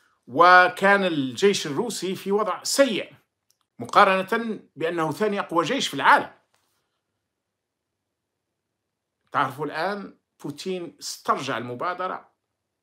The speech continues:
وأخذ أراضي كثيرة وأخذ عدد من المدن، وهاو يجري الانتخابات الآن في هذيك الأربع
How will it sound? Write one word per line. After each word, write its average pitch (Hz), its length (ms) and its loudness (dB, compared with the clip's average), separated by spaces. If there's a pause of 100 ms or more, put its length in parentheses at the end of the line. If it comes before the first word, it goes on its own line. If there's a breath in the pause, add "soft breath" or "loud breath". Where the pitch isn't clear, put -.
(800)
وأخذ 110 580 -8
أراضي 185 520 2
كثيرة 135 640 -8 (560)
وأخذ - 220 -10
عدد 190 500 2
من 214 140 -4
المدن، 175 460 -6 (1040)
وهاو 180 260 6
يجري 180 260 -2
الانتخابات 170 600 0
الآن 170 260 -2
في 147 100 -4
هذيك 156 180 -6
الأربع 147 560 -4